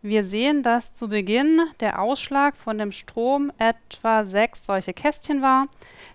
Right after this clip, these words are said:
Das heißt, nach, bei einer Höhe von etwa drei Kästchen ist der Strom auf die Hälfte abgefallen, da ist dann die Halbwertszeit erreicht. Das ist jetzt gleich der Fall. So.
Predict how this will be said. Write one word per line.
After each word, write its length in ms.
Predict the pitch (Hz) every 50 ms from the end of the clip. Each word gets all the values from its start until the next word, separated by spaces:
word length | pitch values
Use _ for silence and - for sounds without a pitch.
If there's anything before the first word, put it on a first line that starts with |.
| _ - -
Das 360 | - 226 226 220 - - -
heißt, 640 | 196 202 202 220 226 240 240 233 - - - - _ _ _ _ _ _ -
nach, 680 | 208 202 202 196 196 196 202 202 208 - - - - - 269 294 277 254 _ _ _ _ _ _ _ _ _ _
bei 200 | - 190 190 190
einer 100 | 190 196
Höhe 180 | 196 208 208 196
von 140 | - - -
etwa 240 | - 180 - -
drei 380 | 175 - - - 233 269 302 302
Kästchen 680 | - - 247 240 233 - - - - - 233 226 220 - -
ist 260 | - 185 190 - -
der 120 | 202 190
Strom 320 | - - - - 180 185 -
auf 140 | - - -
die 100 | - 170
Hälfte 280 | 165 170 - - -
abgefallen, 580 | - 240 - - 240 - - - 196 190 190 185
da 180 | 180 170 170
ist 160 | 170 - - -
dann 100 | 175 175
die 120 | 175 160
Halbwertszeit 680 | - 196 196 - - 170 - - - - - 180 175 -
erreicht. 540 | 170 170 180 180 214 285 339 - - - _ _ _ _ _ _ _ - _ _ _ _ _ _ _ _ _ _ _ _
Das 180 | - 196 - -
ist 140 | 180 -
jetzt 240 | - 214 - - _
gleich 260 | - 196 190 190 180
der 140 | - - 180
Fall. 540 | 170 - - - 170 165 175 190 220 262 359 427 - - - _ _ _ _ _ _ _ _ _ _ _ _ _ _ _ _ _ _ _ - _ - _ _ _ _ _ _ _ _ _ _ _ _ _ _ _ - _ -
So. 280 | 196 190 196 208 233